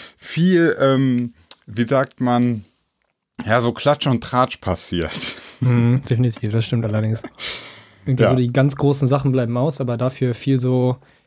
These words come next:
Speaker 2: äh, im Hintertür-, hinter dem Hintertürchen so, oder ist momentan echt viel los irgendwie
Speaker 1: Ja,
Speaker 2: in der
Speaker 1: ja,
Speaker 2: kleinen
Speaker 1: aber die,
Speaker 2: Szene.
Speaker 1: diese, die ganz großen Sachen, ne? Ich, <laughs> das ist ja immer dieses, das versuche ich so seit, seit, glaub ich, gefühlt zwei Jahren irgendwie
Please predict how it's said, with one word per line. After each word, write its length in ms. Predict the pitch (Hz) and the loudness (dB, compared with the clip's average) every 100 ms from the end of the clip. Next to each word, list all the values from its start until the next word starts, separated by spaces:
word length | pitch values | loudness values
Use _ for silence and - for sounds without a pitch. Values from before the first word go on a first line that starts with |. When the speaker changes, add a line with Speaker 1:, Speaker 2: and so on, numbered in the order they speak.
| _ | _
Speaker 2:
äh, 320 | 123 117 120 123 | -2 0 0 0
im 100 | 120 | 2
Hintertür-, 380 | 139 127 - | 2 0 0
hinter 160 | 127 131 | 0 2
dem 120 | 120 | 2
Hintertürchen 460 | 135 131 120 123 131 | 2 2 0 0 -2
so, 240 | 120 123 120 | 0 0 0
oder 320 | 120 120 117 | 0 -2 -2
ist 380 | - - - - _ _ _ | 0 -2 -2 -12 _ _ _
momentan 260 | 131 131 147 | 0 2 0
echt 160 | 143 | 0
viel 140 | - 127 | 0 0
los 180 | 127 | 0
irgendwie 640 | 127 123 120 131 127 127 147 - - | -2 -2 0 2 2 2 -2 -12 -14
Speaker 1:
Ja, 180 | 87 - | -12 -2
Speaker 2:
in 100 | 131 | 0
der 80 | 113 | 2
Speaker 1:
ja, 60 | 110 | 2
Speaker 2:
kleinen 140 | 123 | 0
Speaker 1:
aber 40 | 117 | 0
die, 40 | |
Speaker 2:
Szene. 280 | - - - | -2 -6 -8
Speaker 1:
diese, 220 | 123 113 113 | -6 -4 -4
die 180 | 113 - | -6 -2
ganz 480 | 117 147 156 - | -2 0 0 -2
großen 480 | - 110 127 123 117 | -2 0 0 0 -2
Sachen, 380 | 107 113 - 92 | 0 -2 -2 0
ne? 260 | 98 113 101 _ _ 98 | 0 -2 -8 _ _ -10
Ich, 180 | 92 | -8
<laughs> 420 | - 110 - 139 - | -4 -4 0 -2 0
das 120 | 135 | -2
ist 140 | 123 | 0
ja 100 | 123 | 2
immer 180 | 117 117 | 2 2
dieses, 320 | 110 107 107 - - - 135 | 2 0 -4 -8 -12 -2 0
das 140 | 113 | 2
versuche 280 | 117 120 131 | 2 2 0
ich 60 | |
so 140 | 117 113 | -2 0
seit, 220 | 117 110 - - 87 | 2 0 -6 -18 -14
seit, 320 | - 110 107 - | -2 0 0 -2
glaub 240 | 110 113 | 0 0
ich, 120 | 113 | -2
gefühlt 420 | 107 - 117 117 110 | -10 -4 0 0 -2
zwei 300 | - 113 117 | 0 2 4
Jahren 400 | 113 110 113 - | 4 4 2 0
irgendwie 480 | 107 107 107 101 | 0 2 2 -2